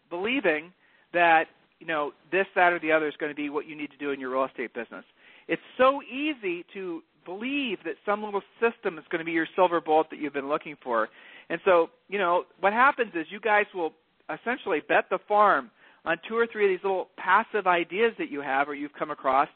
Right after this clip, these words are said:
and sure enough, they don't work, and you've invested lots of valuable time. This is not the time of year to be doing anything speculative.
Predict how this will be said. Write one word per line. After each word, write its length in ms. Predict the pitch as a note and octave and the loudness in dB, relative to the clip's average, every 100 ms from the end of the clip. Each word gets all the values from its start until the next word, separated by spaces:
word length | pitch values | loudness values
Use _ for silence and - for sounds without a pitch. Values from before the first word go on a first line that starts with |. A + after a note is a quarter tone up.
| _ - - - | _ -20 -20 -10
and 100 | E3 - - | -8 -4 2
sure 180 | A3 | 4
enough, 280 | B3+ B3 A#3+ - _ _ _ _ _ | 4 4 2 0 _ _ _ _ _
they 140 | D#3 | -4
don't 180 | E3+ F#3 | 0 -2
work, 240 | E3 D3 A#2+ _ | 0 -2 -4 _
and 140 | D#3+ D#3+ | -12 -12
you've 140 | F#3+ | -12
invested 400 | F#3 E3 E3+ - | -6 -2 -2 -2
lots 320 | D3 D#3+ G#3 | 0 2 0
of 100 | G#3 | -2
valuable 400 | F3+ F3+ F#3 F3 E3+ | 0 0 0 -4 -10
time. 380 | - F3 D#3 A2+ _ _ _ - | -10 -8 -8 -10 _ _ _ -2
This 140 | G#3+ B3 | 0 0
is 120 | C4+ | -8
not 300 | A#3 G#3+ G#3+ A#3 | -6 0 0 -2
the 60 | A3 | -6
time 340 | - G#3 G3 | -10 -6 -6
of 80 | F#3+ | -6
year 460 | E3 G#3 G#3+ C#3 C3 _ _ _ _ - | -10 -2 0 0 -2 _ _ _ _ -8
to 60 | |
be 100 | F3 | -6
doing 280 | F3 F#3+ F#3 | 0 0 2
anything 300 | F#3 F#3+ F#3 - | 0 -2 -6 -14
speculative. 640 | - F#3 F3+ E3+ C#3+ A2 | -2 0 0 -2 -6 -6